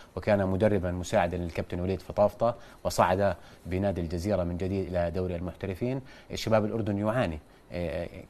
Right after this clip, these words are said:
كذلك الحال إذا لم، يعني، يفك الحرمان ويتعاقد مع عدد من اللاعبين. غادر لاعب، لاعب مهم جدا هو اللاعب فضل هيكل إلى النادي الفيصلي، هو، يعني، مكسب كبير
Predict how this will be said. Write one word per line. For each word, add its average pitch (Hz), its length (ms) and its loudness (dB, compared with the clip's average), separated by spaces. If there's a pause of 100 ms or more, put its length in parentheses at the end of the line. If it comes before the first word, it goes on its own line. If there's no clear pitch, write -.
(400)
كذلك 98 400 0
الحال 104 280 2
إذا 98 300 2
لم، 101 220 0 (360)
يعني، 87 720 0
يفك 101 340 -4
الحرمان 98 540 -2 (200)
ويتعاقد 92 540 2
مع 87 180 -2
عدد 90 200 0
من 90 120 -4
اللاعبين. 90 540 -2 (300)
غادر 104 360 4
لاعب، 95 360 2
لاعب 98 360 4
مهم 104 280 0
جدا 98 340 0 (420)
هو 92 80 2
اللاعب 87 500 4
فضل 95 320 -2
هيكل 101 280 0
إلى 92 240 -4
النادي 92 260 -2
الفيصلي، 101 480 -2 (440)
هو، 92 340 2 (100)
يعني، 90 220 0
مكسب 101 360 -2
كبير 101 320 2